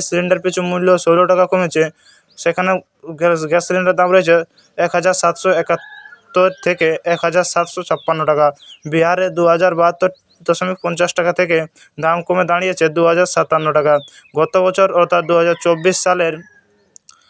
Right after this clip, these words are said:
আগস্ট মাস থেকেই বাণিজ্যিক গ্যাসের দাম, বাণিজ্যিক গ্যাসের দাম কিছু কিছু করে ম-, বাড়তে যাচ্ছিল।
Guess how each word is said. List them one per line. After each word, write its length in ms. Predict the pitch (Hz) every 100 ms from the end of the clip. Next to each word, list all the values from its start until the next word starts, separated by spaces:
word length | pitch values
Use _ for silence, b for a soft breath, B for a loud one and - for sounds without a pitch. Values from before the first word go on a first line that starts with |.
| b b 156
আগস্ট 440 | 160 170 190 -
মাস 300 | 180 156 165 -
থেকেই 340 | - 180 175 170
বাণিজ্যিক 500 | 160 170 175 165 180
গ্যাসের 300 | 175 180 185 160
দাম, 200 | 151 156 175 - _ _ _ _ _ _
বাণিজ্যিক 320 | 160 175 170
গ্যাসের 240 | 175 180 170
দাম 120 | 196
কিছু 200 | 180 175 175
কিছু 160 | 180
করে 140 | 185 185 170
ম-, 260 | 165 165 170
বাড়তে 200 | 170 165
যাচ্ছিল। 300 | 165 160 -